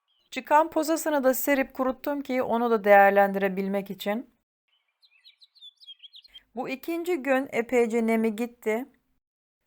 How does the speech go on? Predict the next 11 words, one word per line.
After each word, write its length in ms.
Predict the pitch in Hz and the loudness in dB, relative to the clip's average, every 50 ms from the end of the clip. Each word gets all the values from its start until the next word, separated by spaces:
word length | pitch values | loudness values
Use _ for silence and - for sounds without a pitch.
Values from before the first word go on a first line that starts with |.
| _ _ _ _ | _ _ _ _
Bu 120 | - 254 240 | -12 -4 -2
da 120 | 294 277 | 0 0
üçüncü 420 | - 233 226 - 262 247 247 254 262 | 0 -4 -6 -6 -6 -6 -4 -6 -4
gün 260 | 233 240 233 233 233 | -2 -2 -2 -2 0
artık 420 | - - 226 226 220 - 233 220 | 2 4 4 4 2 0 -8 -10
salçam 600 | - - 214 202 202 202 202 214 202 202 202 202 - | -2 2 4 4 4 4 4 4 4 4 2 0 -4
oldu. 680 | - 208 214 214 208 196 185 190 185 185 196 202 208 - _ - | -4 -2 -2 -2 -2 -4 -2 -2 -2 -2 -2 -4 -8 -16 _ -6
Tam 280 | - 233 240 240 240 | -2 -2 -2 -2 -4
bir 120 | 226 220 208 | -6 -8 -6
macun 500 | 208 202 202 202 202 202 196 208 220 220 | -2 2 4 4 4 4 2 -4 -8 -8
kıvamında. 920 | - 226 202 196 190 185 180 175 175 175 175 170 180 185 208 254 - | -6 0 4 6 6 6 4 2 -2 -4 -2 2 2 2 2 0 -4